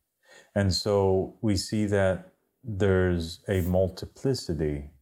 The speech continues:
in the covenants, that God has the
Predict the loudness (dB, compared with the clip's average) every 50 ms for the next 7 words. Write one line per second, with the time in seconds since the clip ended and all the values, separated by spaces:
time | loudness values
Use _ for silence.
0 | _ -4 -2 -2 -2 -2 -4 -4 -2 -2 -2 -2 -2 -6 -10 -10 -14 -16 -18 -20
1 | -20 -20 -20 -20 _ _ _ _ _ -20 -20 -20 -20 _ _ 0 0 2 2 2
2 | 2 2 2 2 4 2 2 2 0 -4 -6 -10 -12 -6 -2 0 2 2 2 2
3 | 0 -2 -6 -6 -4 -2 0 2 2 2 2 0 0 -2 -4 -6